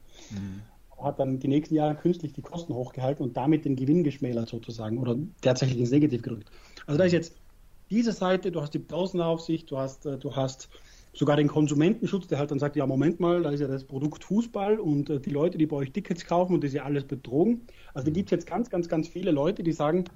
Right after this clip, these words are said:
Speaker 2: liebe Leute, so geht das nicht.
Speaker 1: Mhm.
Speaker 2: Ähm, j-, jetzt vielleicht auch so ein bisschen mal vorweg, ob jetzt da wirklich was bei rauskommt und Strafen, äh, von Gefängnis, Geld, Punkteabzug,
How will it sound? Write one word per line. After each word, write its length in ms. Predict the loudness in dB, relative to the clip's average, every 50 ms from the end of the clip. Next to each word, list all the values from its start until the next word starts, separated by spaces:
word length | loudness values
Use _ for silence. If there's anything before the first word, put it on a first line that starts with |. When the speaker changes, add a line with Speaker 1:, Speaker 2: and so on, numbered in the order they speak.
| -20 -20 -20 -20 -20 -20 -16 -6 -2
Speaker 2:
liebe 200 | 0 2 4 4
Leute, 460 | 4 4 4 2 2 0 -2 -2 -4 -10 -10
so 300 | -6 0 2 2 2 2
geht 260 | 4 2 2 2 2
das 180 | -6 -8 -8
nicht. 280 | -12 -14 -14 -16 -20 -20 -20 -20 -20 -20 -14 -12
Speaker 1:
Mhm. 380 | -10 -10 -8 -10 -10 -12 -14 -16 -20 -20 -20 -14 -10
Speaker 2:
Ähm, 320 | -8 -6 -4 -4 -6 -6 -8 -18 -20 -20 -20 -20 -20 -20 -20 -20 -20 -20 -20 -20 -20 -20 -20 -20 -20 -20 -20 -20 -20 -20 -20 -20 -20 -18 -12 -6
j-, 160 | -6 -6 -2 2
jetzt 180 | 2 2 2 2
vielleicht 380 | 2 2 2 2 0 -2 0
auch 200 | 0 0 0 0
so 120 | -6 -2 0
ein 120 | 0 2
bisschen 360 | 2 0 0 2 2 4 4
mal 260 | 4 4 4 2 0 -2
vorweg, 460 | 0 -2 0 2 2 0 0 -2 -10 -14 -4 2
ob 240 | 2 2 2 2 0
jetzt 180 | 0 0 -2
da 160 | -6 -4 0 0
wirklich 320 | 0 0 0 -2 -2 0
was 160 | -2 -4 -4
bei 240 | -4 -6 -8 -6 -4
rauskommt 640 | -2 2 2 2 0 -2 -4 -4 -4 -4 -4 -4
und 280 | -2 -2 -2 -2 -4 -10 -20 -20 -20
Strafen, 840 | -20 -16 -12 -10 -8 -6 -2 -2 -2 -4 -2 -2 -2 -2 -2 -4 -6
äh, 300 | -8 -8 -6 -6 -6 -6
von 200 | -4 -2 0 0
Gefängnis, 640 | 0 2 0 -2 0 0 0 0 0 -2 -2 -4 -2
Geld, 380 | 0 2 4 4 4 2 2 2
Punkteabzug, 720 | 2 4 2 2 0 -4 -4 -4 0 2 2 2 2 0